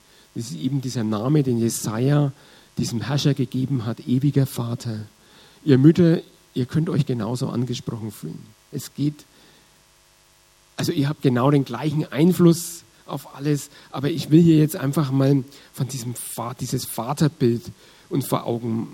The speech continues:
malen. Und ich habe mir so Gedanken gemacht, was macht denn einen guten Vater aus?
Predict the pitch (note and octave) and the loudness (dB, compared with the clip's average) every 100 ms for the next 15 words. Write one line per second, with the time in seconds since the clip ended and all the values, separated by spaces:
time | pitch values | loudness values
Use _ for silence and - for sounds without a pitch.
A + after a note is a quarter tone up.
0 | D#3+ A2 G#2+ A#2 C3+ B2 A#2 C#3 E3 C#3 | -8 -8 -6 -6 -8 -8 -6 0 2 4
1 | C3 - A#2+ E3 D#3+ D#3+ D#3 D#3 C#3 C#3+ | 2 0 2 2 4 4 4 2 -4 -10
2 | - B2+ D3 - - E3 E3 D#3 - - | -8 -6 -8 -8 -2 2 2 -2 -16 -12
3 | A#2+ A#2+ A#2 - C#3 D3+ E3+ D#3 - A#2 | -8 -6 -8 0 4 4 2 -4 -6 -8
4 | A#2+ - B2 D3+ E3+ A2+ - | -6 -8 -10 -10 -14 -16 -20